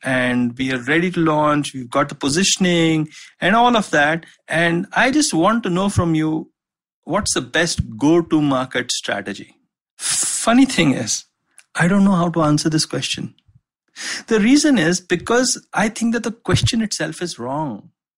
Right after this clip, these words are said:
The big question is wrong because that just makes me feel that this person has not particularly gone about a methodology that would be more useful for him or her in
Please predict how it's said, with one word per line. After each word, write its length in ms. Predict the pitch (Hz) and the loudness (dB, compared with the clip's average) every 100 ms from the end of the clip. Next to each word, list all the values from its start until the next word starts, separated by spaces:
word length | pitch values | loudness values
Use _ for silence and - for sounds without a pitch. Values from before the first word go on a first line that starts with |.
| _ - | _ -10
The 80 | |
big 320 | 135 208 190 - | -4 -4 -4 -2
question 420 | 190 - 196 190 | 0 0 0 0
is 160 | 156 | -2
wrong 520 | 113 123 143 127 - _ _ _ _ | -6 -6 -6 -8 -12 _ _ _ _
because 640 | - 165 - 196 185 196 - _ _ - - | -4 -2 0 2 2 0 -6 _ _ -8 -2
that 300 | 208 208 _ - | -2 -2 _ -6
just 220 | 196 - | -4 -2
makes 320 | 185 196 - | -2 0 0
me 180 | 170 202 | 2 2
feel 540 | - 247 277 185 123 | 0 2 2 2 0
that 380 | 123 143 156 151 | -4 -4 -4 -2
this 140 | 165 | -4
person 500 | - 170 185 - 185 | -2 0 0 0 -2
has 260 | 165 175 156 | 0 0 0
not 340 | 151 180 220 - _ | 2 2 0 -4 _
particularly 1080 | 160 156 - - - - 208 196 202 190 196 | -6 -6 -8 -8 -8 -6 -2 0 0 0 0
gone 440 | 160 113 127 156 175 | -2 -2 0 2 2
about 460 | 135 131 143 - | 0 0 0 -2
a 60 | 139 | 0
methodology 840 | 131 131 151 165 170 151 143 160 - - - - | 0 0 -2 0 0 0 -4 -8 -10 -16 -10 -2
that 180 | 180 185 | 0 2
would 180 | 196 | 0
be 80 | 175 | 2
more 300 | 180 170 185 | 4 4 2
useful 540 | 165 175 - - 269 247 | 2 2 0 0 0 2
for 420 | - 170 160 156 | 2 4 2 0
him 320 | - 143 135 | -4 -4 -4
or 160 | 123 120 175 | -4 -2 0
her 440 | 233 170 160 185 _ _ _ _ | 0 -2 -4 -8 _ _ _ _
in 800 | 143 139 139 139 139 135 139 175 | -4 -2 -2 -2 -4 -4 -8 -10